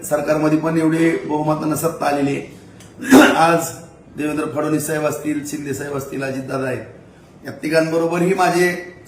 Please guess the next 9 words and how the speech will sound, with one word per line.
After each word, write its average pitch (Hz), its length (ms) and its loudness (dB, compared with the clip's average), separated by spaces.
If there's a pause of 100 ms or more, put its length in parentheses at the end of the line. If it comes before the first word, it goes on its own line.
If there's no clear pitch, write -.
सलोख्याचे 151 440 -4
संबंध 147 360 -6
आहेत 139 100 -2
चांगले, 139 320 -4
सगळ्यांनाच 139 520 -4
माहिती 131 280 -6
आहे 127 100 -6
आणि 165 300 -2 (560)
अत्यंत 175 440 -4